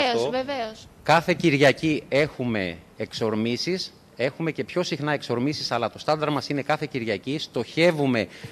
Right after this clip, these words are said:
Speaker 1: στον πολίτη του Ηρακλείου να γνωρίσει πράγματα της πόλης του ή και των, ε, διπλανών πόλεων.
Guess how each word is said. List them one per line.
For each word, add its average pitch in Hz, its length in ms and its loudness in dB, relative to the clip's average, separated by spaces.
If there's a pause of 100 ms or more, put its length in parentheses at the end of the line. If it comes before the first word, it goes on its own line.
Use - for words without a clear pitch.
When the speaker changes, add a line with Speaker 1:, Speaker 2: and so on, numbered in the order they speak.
(160)
Speaker 1:
στον - 260 -2
πολίτη 143 440 2
του 139 120 -2
Ηρακλείου 131 680 4
να 117 340 2
γνωρίσει 113 580 0
πράγματα 127 540 2
της - 160 -10
πόλης 143 340 0
του 104 200 -4 (280)
ή 170 160 2
και 156 280 -2
των, 131 360 2
ε, 113 320 2 (680)
διπλανών 127 560 4
πόλεων. 123 480 6